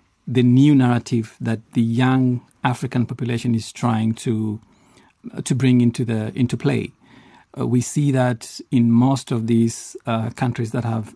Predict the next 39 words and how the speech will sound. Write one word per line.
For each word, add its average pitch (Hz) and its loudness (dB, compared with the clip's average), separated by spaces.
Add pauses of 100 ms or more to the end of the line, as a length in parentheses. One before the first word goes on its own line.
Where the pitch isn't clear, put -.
experienced 113 -2
coups, 127 2 (460)
that 113 -4
the 120 0
young 131 2
people 123 -2
have 117 -2
come 127 0
out 113 0
and, 113 0 (800)
and, 123 2
and 135 0
they're 156 0 (720)
basically 151 2
just 131 -4
saying 135 0
that 120 -4
they're 123 -4
tired 127 -2
of 113 -6
the 120 -2 (340)
old 135 2
way 120 0
of 110 0
doing 110 -2
things. - -8 (680)
Th-, 147 -4
there, 156 0
there 147 2
is 175 2
also 147 -2
a 127 -2
sense 147 0
of 123 -2 (540)
frustration 151 -2
among 147 2
the 139 0
young 147 0
people. 156 -4